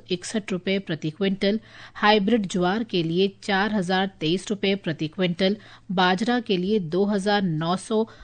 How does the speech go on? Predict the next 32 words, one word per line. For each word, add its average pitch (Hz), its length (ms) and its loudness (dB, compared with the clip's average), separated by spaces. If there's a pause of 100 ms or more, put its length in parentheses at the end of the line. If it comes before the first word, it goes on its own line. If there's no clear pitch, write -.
(140)
रुपए 208 240 0
प्रति 170 340 -2
क्विंटल 202 540 0
और 175 180 2
अरहर 196 440 0
दाल 165 320 0
के 165 160 -2
लिए 180 160 2 (100)
आठ 202 260 0
हजार 175 340 0 (100)
चार 180 200 0
सौ 214 140 -2
रुपए 196 260 -2
प्रति 170 320 -6
क्विंटल 175 460 -4
होगा। 151 460 -6 (800)
मंत्रिमंडल 247 580 6
ने 330 120 2
कोयला 214 400 2
और 233 120 2
लिग्नाइट 196 540 0
गैसीकरण 196 680 -2
परियोजनाओं 175 640 -2
के 190 160 -2
लिए 185 160 0
संवर्धन 175 600 -2
योजना 165 400 -2
को 160 140 -6
भी 185 160 -2
मंजूरी 185 460 -2
दी 185 160 -4
है। 190 180 0